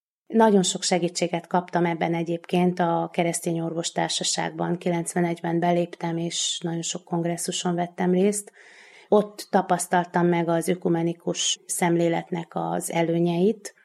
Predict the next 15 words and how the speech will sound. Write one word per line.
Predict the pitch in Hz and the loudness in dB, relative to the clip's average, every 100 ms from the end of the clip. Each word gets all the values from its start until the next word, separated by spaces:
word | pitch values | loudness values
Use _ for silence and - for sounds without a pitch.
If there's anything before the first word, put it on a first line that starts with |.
| _ _ - | _ _ 0
Persze | 208 190 175 | 2 2 0
a | |
hátrányait | 156 160 156 - 160 165 170 175 | -2 -4 -8 -8 -6 -6 -6 -4
is, | 202 202 - - - | -2 -2 -2 -6 -2
de | 202 190 | 2 6
nagyon | 185 180 180 | 6 6 6
hálás | 180 175 180 - | 6 4 4 2
vagyok, | 180 175 | 0 0
mert | 180 170 | 0 -2
rengeteget | - 165 165 - 170 170 - | 0 0 -2 -2 -2 -4 -4
tanultam. | 185 180 180 185 196 196 208 214 - _ _ _ _ _ _ _ _ _ _ _ | 0 4 4 4 2 4 4 0 -10 _ _ _ _ _ _ _ _ _ _ _
Azt | 208 208 | 2 4
gondolom, | 208 190 180 175 175 | 4 6 6 4 2
hogy | 160 175 170 - - | -2 -2 -2 -6 -4
valahol | 196 190 180 175 175 165 165 | 2 4 4 2 0 0 -2